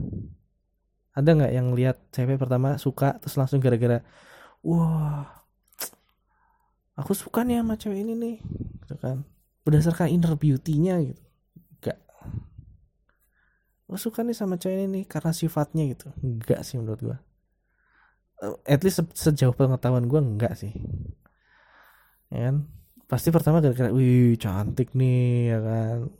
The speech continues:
Pasti physically deh, kayak, "Wow, cantik," atau kalau berjilbab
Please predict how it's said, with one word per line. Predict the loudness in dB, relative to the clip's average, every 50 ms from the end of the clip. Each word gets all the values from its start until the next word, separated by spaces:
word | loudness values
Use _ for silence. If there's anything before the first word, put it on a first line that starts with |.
| -12 -10 -6
Pasti | -6 -4 -2 0 0
physically | 2 2 0 0 0 0 2 2 2
deh, | 4 2 0 -2 -4
kayak, | -4 -4 -4 -4 -4 -12 -20 -20 -20 -20 -20 -20 -20 -20 _ _
"Wow, | -2 2 2 4 4 2 0
cantik," | 0 0 0 0 0 2 4 4 4 6 4 4 4 2 2 0 -4
atau | -8 -6 -4 -4 -2 -4 -4 -6 -10 -18 _ _ _ _ -4
kalau | -2 0 2
berjilbab | 2 2 2 2 2 4 4 2